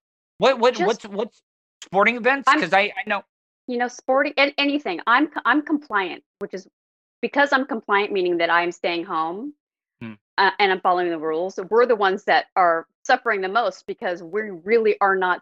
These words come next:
Speaker 2: seeing people. I'm an extrovert, so I
Speaker 1: Hmm.
Speaker 2: need to be around other people. I need to be
Speaker 1: Hmm.
Speaker 2: socializing. I need to be, um, you know, sort of,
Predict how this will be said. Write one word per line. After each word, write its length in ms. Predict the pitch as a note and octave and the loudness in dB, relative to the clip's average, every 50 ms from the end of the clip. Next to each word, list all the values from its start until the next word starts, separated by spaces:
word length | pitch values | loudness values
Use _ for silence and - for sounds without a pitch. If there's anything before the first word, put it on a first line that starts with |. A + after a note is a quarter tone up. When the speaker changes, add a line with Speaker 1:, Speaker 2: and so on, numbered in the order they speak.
| _ - | _ -8
Speaker 2:
seeing 140 | G3+ G3 - | -8 -8 -8
people. 240 | - F3 - E3 | -10 -8 -4 -4
I'm 120 | F3 F#3 F#3 | -2 -2 -2
an 100 | F3 F3 - | -4 -6 -6
extrovert, 460 | F#3+ G3+ _ _ F3+ D#3 D3+ D3 - - | -8 -8 _ _ -12 -10 -8 -10 -10 -10
so 100 | - F3+ - - | -10 -8 -4 -4
I 80 | G3+ | -4
Speaker 1:
Hmm. 60 | A3 | -4
Speaker 2:
need 120 | A3+ A3 F3+ | -4 -6 -8
to 80 | F#3 | -8
be 160 | D#3+ - F#3+ F#3 | -6 -4 -4 -4
around 260 | F3+ F3+ F3 E3+ E3 | -2 -2 -2 -2 -4
other 180 | E3+ D#3+ E3 - - | -4 -6 -8 -8 -10
people. 360 | G3 F3 - D3 A#2 - - _ _ _ - | -10 -10 -8 -10 -10 -10 -14 _ _ _ -4
I 60 | F#3 | -2
need 160 | G3 F#3+ F3 | -2 0 -2
to 60 | F3+ | -2
be 100 | - - | -4 -4
Speaker 1:
Hmm. 40 | F3+ - | -2 0
Speaker 2:
socializing. 880 | - D#4 D#4+ - E4 D#4 D4 C#4+ C#4 C#4+ C#4+ C4+ C4 C4 B3+ B3 B3+ - _ _ _ _ _ _ - | 0 0 0 0 0 2 2 2 2 0 -2 -4 -4 -6 -8 -10 -14 -16 _ _ _ _ _ _ -4
I 100 | - G#3 | -2 0
need 220 | G#3 G3+ G3 G3 - | 0 0 0 -2 -4
to 80 | - G3 | -8 -8
be, 540 | - G3+ F3+ E3+ E3+ E3+ E3 E3 E3 E3+ _ _ _ _ _ _ | -4 -2 -2 0 0 -2 -4 -4 -6 -10 _ _ _ _ _ _
um, 460 | F#3+ F#3 F3 D#3+ D#3 D#3 D3+ D3+ D3+ - _ _ _ _ _ - | -2 -2 0 -2 -2 -4 -6 -6 -8 -10 _ _ _ _ _ -6
you 80 | G#3 F#3+ | -4 -2
know, 260 | D#3+ C#3 C#3+ C3+ - _ | -2 -2 -2 -4 -8 _
sort 160 | - A#3+ G3+ F3+ | -2 0 0 0
of, 120 | E3 D#3 | 0 -2